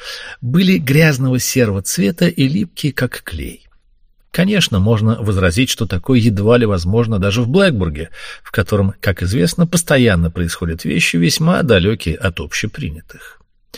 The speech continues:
Например, лет за десять или двенадцать до событий над городом тоже прошел дождь, и, как свидетельствует газетная хроника того времени,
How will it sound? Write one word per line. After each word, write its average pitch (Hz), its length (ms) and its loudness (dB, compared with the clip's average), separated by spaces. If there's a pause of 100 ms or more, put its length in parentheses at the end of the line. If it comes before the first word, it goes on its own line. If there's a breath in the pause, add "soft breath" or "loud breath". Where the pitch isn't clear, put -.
(380 loud breath)
Например, 147 480 0
лет 151 280 2
за 131 140 2
десять 160 460 0
или 143 160 0
двенадцать 131 640 0
до 95 80 -4
событий 170 600 -2
над 165 200 2
городом 175 420 0
тоже 170 340 2
прошел 139 480 -2
дождь, - 600 -6 (320 loud breath)
и, 139 100 0
как 135 220 0
свидетельствует 131 720 2
газетная 101 540 2
хроника 87 500 -2
того 78 240 -4
времени, 170 580 -2